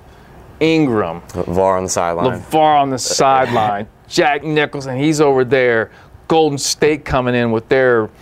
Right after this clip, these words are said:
Speaker 1: big three or big four, whatever you wanna,
Speaker 2: Yeah.
Speaker 1: wanna call them. That is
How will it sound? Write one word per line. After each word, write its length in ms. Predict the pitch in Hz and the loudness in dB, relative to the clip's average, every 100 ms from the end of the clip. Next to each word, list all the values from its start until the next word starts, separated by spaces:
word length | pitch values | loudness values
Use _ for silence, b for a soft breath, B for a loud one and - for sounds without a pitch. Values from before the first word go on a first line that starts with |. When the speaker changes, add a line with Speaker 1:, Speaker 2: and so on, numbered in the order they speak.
| B B B - 104 | B B B -18 -2
Speaker 1:
big 220 | 151 131 | 0 0
three 600 | - - 123 123 120 117 | -4 -2 2 2 2 2
or 120 | 101 | 2
big 240 | 92 95 120 | 0 -2 -4
four, 460 | - - 117 113 107 | -6 0 2 4 4
whatever 240 | 107 107 | 2 0
you 120 | 110 | 0
wanna, 280 | 107 104 104 | 0 0 0
Speaker 2:
Yeah. 140 | 101 85 | 0 0
Speaker 1:
wanna 180 | 110 | 0
call 340 | 110 - 113 104 | -2 -2 0 0
them. 280 | 101 95 92 B B B - | 0 -4 -6 B B B -12
That 220 | - 180 180 | -4 -2 0
is 160 | 117 | -2